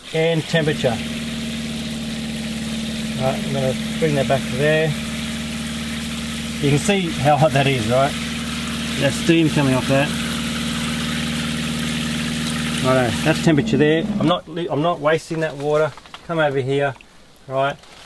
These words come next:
Now you wanna conserve water. You can turn that on, okay? You can turn that off two or three times when having a shower.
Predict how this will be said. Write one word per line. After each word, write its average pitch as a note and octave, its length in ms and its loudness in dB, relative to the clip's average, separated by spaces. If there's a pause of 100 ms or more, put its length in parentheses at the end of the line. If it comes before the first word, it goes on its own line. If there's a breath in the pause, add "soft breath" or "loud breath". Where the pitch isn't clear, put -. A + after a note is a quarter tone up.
(160)
Now C#3 300 0
you D3+ 160 -4
wanna G3+ 160 4
conserve D3+ 440 0
water. D#3 220 6
You D3+ 80 6
can C#3 80 0
turn G3+ 220 2
that D#3 120 2
on, D#3+ 280 2 (1080)
okay? D3 300 0
You C#3+ 220 0
can C#3 120 -2
turn F#3 220 2
that D3 140 2
off - 1040 -2
two F#3+ 100 4
or F3+ 60 2
three D#3+ 120 0
times D3 240 0
when C#3+ 80 2
having C3 200 0
a A2+ 40 -4
shower. C3+ 440 2